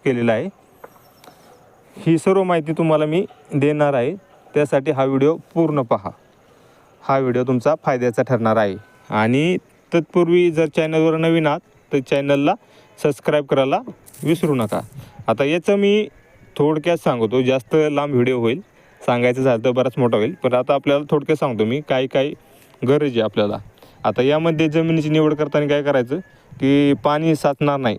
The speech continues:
पावसाळ्यात अशी जमीन निवडायची, म्हणजे हलकी मध्यम पाहिजे, मध्यम काळी स्वरूपाची पाहिजे, अशी असेल तर सगळ्यात बेस्ट आहे. आणि जास्त पाणी साचलं पण हे एक लक्षात ठेवा जास्त,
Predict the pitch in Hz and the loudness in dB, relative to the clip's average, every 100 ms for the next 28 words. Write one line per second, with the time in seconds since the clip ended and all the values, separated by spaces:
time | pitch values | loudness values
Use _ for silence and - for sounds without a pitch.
0 | 110 131 123 113 107 - _ _ - 151 | 0 0 2 0 -2 -8 _ _ -2 -2
1 | 151 139 131 123 110 107 104 143 - _ | 0 -2 0 0 2 0 0 -4 -6 _
2 | _ _ _ 117 123 120 131 127 139 139 | _ _ _ -2 -2 0 -2 -2 -2 0
3 | 131 135 131 131 120 151 180 - _ _ | 0 -2 -2 -2 -2 -4 -8 -18 _ _
4 | _ _ _ - _ _ _ - 127 123 | _ _ _ -20 _ _ _ -6 -4 0
5 | 120 117 127 123 113 113 104 104 110 110 | -2 0 -2 0 0 0 0 -2 -2 -2
6 | 107 107 120 120 123 120 120 123 127 127 | -2 -2 -2 0 -2 -2 -4 -2 -2 -2
7 | 123 120 - 113 139 - - - _ - | -2 -4 -2 -2 -2 -4 -20 -20 _ -20
8 | - - 110 110 117 120 120 113 117 139 | -20 -10 -4 -2 -2 0 -2 -2 -2 -4
9 | - 139 139 139 139 127 131 127 123 123 | -2 -2 -2 -2 -2 -2 -2 -2 -2 2
10 | 127 123 120 123 135 - 104 98 104 - | 2 2 0 -2 -2 0 0 2 -2 -2